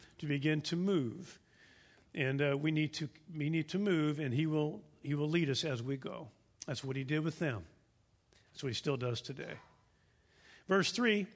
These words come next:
then when they had fasted and prayed and laid their hands on them, they sent them away. So now they fast and pray some more about this word they received from the Holy Spirit. And I, I think part of that was more confirmation. Lay their hands on them,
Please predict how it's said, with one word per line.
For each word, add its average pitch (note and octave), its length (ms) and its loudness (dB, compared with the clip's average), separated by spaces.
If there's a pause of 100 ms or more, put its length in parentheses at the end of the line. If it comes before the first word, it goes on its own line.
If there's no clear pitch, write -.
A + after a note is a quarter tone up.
(880)
then G3 240 4
when F#3 120 4
they G3+ 100 6
had F3+ 160 6
fasted G#3 520 4
and A#3+ 120 0
prayed E3 320 4
and E3 120 4
laid E3 200 4
their D3+ 140 2
hands E3 400 0
on C#3 140 0
them, C#3 160 0
they D3 100 2
sent C#3 280 0
them C#3+ 160 0
away. D#3 420 2 (640)
So - 160 -4
now D#3+ 180 4
they G3 100 4
fast E3 380 4
and E3 120 -4
pray E3 220 2
some F#3+ 240 2
more G3 540 0 (720)
about C3+ 320 2
this C#3+ 200 0
word F3 340 2
they G3 100 2
received D3 580 0
from D3 220 -4
the B2+ 80 -2
Holy D#3+ 220 2
Spirit. C3+ 460 -2 (1120)
And B2+ 160 -2
I, C3 160 2
I C#3+ 100 2
think D3 260 0
part E3 220 2
of D3+ 60 6
that D#3 140 4
was D3 140 -4
more D3+ 180 0
confirmation. D3+ 760 0
Lay C3+ 140 2
their D3+ 120 2
hands F3 400 2
on F3 180 2
them, C3 300 0